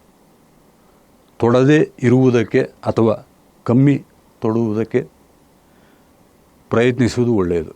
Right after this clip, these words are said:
ಏಕೆಂದರೆ ಅರ್ಧಾಷ್ಟಮ ಶನಿಯ ಸಂಚಾರವೇನಿದೆ, ಇದು ಜಾತಕರ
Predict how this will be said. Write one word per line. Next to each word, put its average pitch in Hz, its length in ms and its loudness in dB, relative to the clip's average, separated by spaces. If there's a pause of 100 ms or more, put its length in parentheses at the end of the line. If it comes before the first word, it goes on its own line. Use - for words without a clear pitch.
ಏಕೆಂದರೆ 120 580 0 (680)
ಅರ್ಧಾಷ್ಟಮ 151 720 -2 (280)
ಶನಿಯ 131 360 2
ಸಂಚಾರವೇನಿದೆ, 98 920 -4 (640)
ಇದು 147 360 2 (1000)
ಜಾತಕರ 127 800 -2